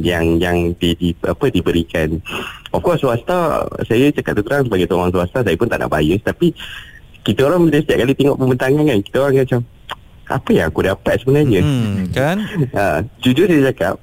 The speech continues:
Speaker 1: saya,
Speaker 2: Hmm.
Speaker 1: saya, saya ni tak tahu, uh, uh, bila saya tengok semua p-, bila pembentangan di, uh, bajet di, dicadangkan, uh, di-, dibentangkan, saya tengok, hmm, satu pun tak ada untuk saya.
Speaker 2: Hmm, saya rasa tahun ni
Speaker 1: Ah.
Speaker 2: lain sikit, Zul, sebab mungkinlah ada
Speaker 1: Hmm.
Speaker 2: pengurangan cukai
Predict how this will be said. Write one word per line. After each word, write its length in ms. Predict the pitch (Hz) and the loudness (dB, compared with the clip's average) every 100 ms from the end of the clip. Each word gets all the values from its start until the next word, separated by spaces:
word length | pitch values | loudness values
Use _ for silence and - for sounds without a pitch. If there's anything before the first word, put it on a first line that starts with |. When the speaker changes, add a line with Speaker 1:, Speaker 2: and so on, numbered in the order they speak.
| - | -6
Speaker 1:
saya, 400 | - 98 92 185 247 | 0 2 4 2 0
Speaker 2:
Hmm. 160 | 110 107 | -2 0
Speaker 1:
saya, 100 | 156 | 0
saya 140 | - 180 | 0 2
ni 140 | 190 | 4
tak 180 | 196 - | 2 0
tahu, 300 | - 110 104 | 0 2 2
uh, 240 | - 90 87 - - - - - - | 0 -2 -4 -8 -14 -16 -18 -16 -4
uh, 300 | 110 110 110 110 | -2 0 0 -2
bila 160 | - | 0
saya 140 | 131 127 | 0 2
tengok 560 | 131 151 147 143 135 - | 4 4 2 2 0 0
semua 340 | 135 131 135 131 | 0 2 2 0
p-, 120 | 107 | -2
bila 120 | 120 - | -2 -2
pembentangan 520 | 117 117 123 127 127 123 | 0 -2 2 2 4 2
di, 140 | 123 120 95 | 4 2 4
uh, 120 | 120 113 | 2 0
bajet 280 | 117 120 120 | 0 0 0
di, 160 | 120 120 120 117 117 113 113 | 2 4 4 4 4 2 2
dicadangkan, 760 | 113 110 107 110 110 110 117 113 | 0 0 0 0 0 -2 0 2
uh, 80 | 107 | 2
di-, 160 | 107 110 | 2 0
dibentangkan, 480 | 120 123 120 135 131 | 0 0 0 0 2
saya 160 | 135 | 0
tengok, 380 | - 147 147 - - | 2 -2 -2 -4 -4
hmm, 320 | 104 98 101 95 | -2 0 0 -2
satu 300 | 117 127 - 98 | -4 -4 -2 -2
pun 80 | 110 - | -2 -4
tak 240 | - 85 - | -4 -4 -2
ada 140 | 101 80 78 | 0 0 0
untuk 200 | 85 82 | -2 -2
saya. 240 | 82 76 78 - 117 | 2 2 0 -2 -10
Speaker 2:
Hmm, 240 | 127 120 104 | -6 -4 -2
saya 240 | - 156 | 0 0
rasa 160 | 165 208 | 0 0
tahun 200 | 185 196 | 0 2
ni 80 | 220 | 2
Speaker 1:
Ah. 60 | 170 | 0
Speaker 2:
lain 160 | 175 | 0
sikit, 240 | - 160 123 | -2 -2 0
Zul, 200 | 113 160 | 0 0
sebab 240 | 123 127 | -2 -2
mungkinlah 400 | 117 131 170 135 | -2 -2 0 2
ada 80 | 123 | 2
Speaker 1:
Hmm. 80 | - | 2
Speaker 2:
pengurangan 440 | - 123 123 123 120 | 2 2 2 0 -2
cukai 720 | 123 - 120 117 117 117 113 | -4 0 2 2 2 2 0